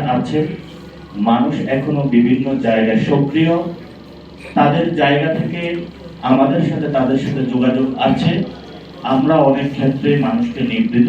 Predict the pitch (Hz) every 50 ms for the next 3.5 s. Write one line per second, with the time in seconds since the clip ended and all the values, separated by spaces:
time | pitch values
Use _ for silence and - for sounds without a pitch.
0 | - 139 135 135 123 113 104 104 107 - - - - - 233 - - - - -
1 | - - - - - - - 143 151 156 160 - 156 156 151 139 131 131 123 117
2 | 113 113 117 - - - - - - - - - - - - - 120 120 131 139
3 | 143 143 143 147 147 143 165 170 170